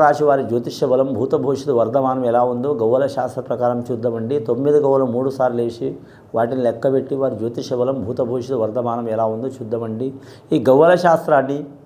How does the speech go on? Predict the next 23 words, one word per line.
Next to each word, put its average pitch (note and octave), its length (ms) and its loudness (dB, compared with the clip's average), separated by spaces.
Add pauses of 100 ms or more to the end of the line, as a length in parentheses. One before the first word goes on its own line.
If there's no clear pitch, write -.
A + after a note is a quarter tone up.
(440)
లకుట C#3 240 6 (100)
ప్రశ్న D#3 320 -4
శాస్త్రం C#3 400 -2
అంటారు, C#3 320 -2
చింతామణి C#3+ 500 -2
శాస్త్రం B2+ 400 -2
అంటారండి. B2 420 -6 (540)
వారి B2+ 180 2
జాతక B2 360 2
బలం, D#3 200 0
మకర C#3+ 280 0
రాశి C3 240 0
వారి C3+ 200 0
జాతక A#2 360 -2
బలం C3+ 160 0 (120)
ఎలా A#2 100 4 (120)
ఉందో, C3 180 -4 (100)
భూత A#2+ 160 -6 (120)
భవిష్యత్తు B2+ 340 -4
వర్ధమానం, A#2+ 460 -2 (100)
శుభయోగం, B2+ 540 0
అశుభయోగం, B2 580 -2 (640)
గ్రహయోగం, C#3 540 4